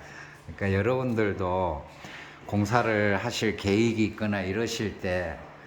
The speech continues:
뭐 방수다, 타일이다, 뭐 오만 작업, 그 처음부터 철거해서 마지막 마감까지, 인테리어 마감 또는 신축 마감까지 제가 그 현장을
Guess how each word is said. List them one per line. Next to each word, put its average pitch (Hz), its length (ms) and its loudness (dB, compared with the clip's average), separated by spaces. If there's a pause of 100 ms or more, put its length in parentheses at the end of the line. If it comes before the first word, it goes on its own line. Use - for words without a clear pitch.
(400)
뭐 95 220 4
방수다, 107 960 0
타일이다, 107 1040 0
뭐 107 440 2
오만 196 580 6
작업, 123 640 4 (280)
그 123 440 4
처음부터 196 760 4
철거해서 170 1000 8 (680)
마지막 135 800 6 (460)
마감까지, 110 1000 2
인테리어 101 640 0
마감 87 560 -4
또는 101 340 0
신축 139 540 -2
마감까지 90 1080 -2
제가 85 440 -6
그 101 240 -2
현장을 123 640 0